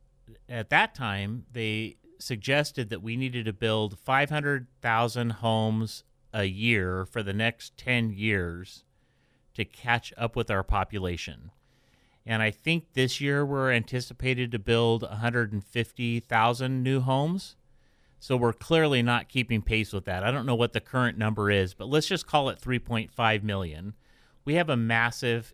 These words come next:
inventory shortage in the state of California, whereas in two thousand and six, we were pretty flush.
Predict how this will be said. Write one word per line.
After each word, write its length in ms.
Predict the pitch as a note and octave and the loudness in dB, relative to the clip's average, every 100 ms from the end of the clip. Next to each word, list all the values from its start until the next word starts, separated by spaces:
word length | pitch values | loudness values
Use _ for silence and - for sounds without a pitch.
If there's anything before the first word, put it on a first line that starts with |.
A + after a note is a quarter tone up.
| - | -6
inventory 800 | A#2+ A2+ G#2 G#2 A2 G#2 G2+ F2+ | -2 -2 -2 -4 -2 -2 -2 -2
shortage 800 | - - G#2+ F#2+ E2 F#2+ - - _ - _ _ A2+ | -4 0 0 0 -4 -10 -16 -20 _ -20 _ _ -4
in 140 | A#2 | -2
the 60 | G2 | -2
state 280 | - A2 | 0 2
of 100 | G#2 | 0
California, 920 | - A#2 G2 F#2 - G2 G#2+ A#2+ D3 - _ _ _ - - _ - | 0 -2 0 -4 -4 -4 -2 -2 -4 -8 _ _ _ -20 -20 _ -4
whereas 480 | B2+ B2 B2 A#2 | 2 4 4 2
in 200 | - C3 | -2 -4
two 180 | A2+ C3+ | -2 0
thousand 440 | C3+ B2+ B2 A#2+ A2 | 4 2 2 -2 -2
and 120 | G2+ | -4
six, 480 | - C3+ C#3+ - - | -2 -2 -2 -8 -10
we 120 | C3+ | -6
were 140 | C3+ B2+ | -2 -4
pretty 260 | - F#3+ | -4 -4
flush. 720 | - - G#2+ F2 D2 - - | -6 -6 -2 -2 -4 -14 -16